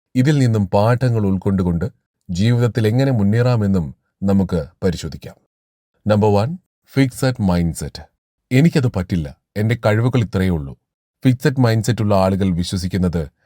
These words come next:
അവരുടെ കഴിവുകൾ, ബുദ്ധി, വ്യക്തിത്വം എന്നിവയെല്ലാം ജന്മനാ കിട്ടിയതാണ്, അത് മാറ്റാൻ കഴിയില്ല എന്നാണ്. ഒരു ഫിക്സഡ് അളവിലുള്ള കഴിവുകളുമായാണ് തങ്ങൾ ജനിച്ചതെന്ന് അവർ കരുതുന്നു. അതുകൊണ്ട് തന്നെ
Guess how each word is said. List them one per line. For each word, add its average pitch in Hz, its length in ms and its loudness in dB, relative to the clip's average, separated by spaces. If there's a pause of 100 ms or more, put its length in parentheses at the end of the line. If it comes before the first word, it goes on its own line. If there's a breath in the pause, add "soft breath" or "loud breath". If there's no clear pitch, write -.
(140)
അവരുടെ 127 480 2
കഴിവുകൾ, 98 540 0 (200)
ബുദ്ധി, 92 520 -2 (320)
വ്യക്തിത്വം 95 580 0
എന്നിവയെല്ലാം 92 640 2 (180)
ജന്മനാ 110 460 0
കിട്ടിയതാണ്, 95 720 -4 (220)
അത് 92 140 0
മാറ്റാൻ 104 560 2
കഴിയില്ല 104 360 0
എന്നാണ്. 76 400 -6 (840)
ഒരു 139 120 2
ഫിക്സഡ് 147 360 0
അളവിലുള്ള 135 580 2
കഴിവുകളുമായാണ് 101 880 0 (140)
തങ്ങൾ 113 280 4
ജനിച്ചതെന്ന് 92 760 0
അവർ 92 240 0
കരുതുന്നു. 78 500 -4 (140)
അതുകൊണ്ട് 127 480 0
തന്നെ 175 220 0